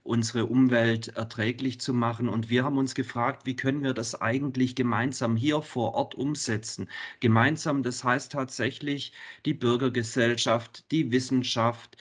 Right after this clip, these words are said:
die Kirchen, die Wirtschaft. Ähm, das heißt, wir wollen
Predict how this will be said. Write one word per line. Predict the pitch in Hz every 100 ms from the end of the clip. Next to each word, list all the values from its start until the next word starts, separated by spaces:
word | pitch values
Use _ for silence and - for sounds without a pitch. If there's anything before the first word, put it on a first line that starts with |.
| - - - -
die | 160 160 160 - _
Kirchen, | - 139 135 135 127 127 123 123 - _ -
die | 151 151 110
Wirtschaft. | 127 - - 127 123 120 - -
Ähm, | - 127 123 127 127
das | 123 113
heißt, | 143 160 170 -
wir | 139
wollen | 135 160 160 156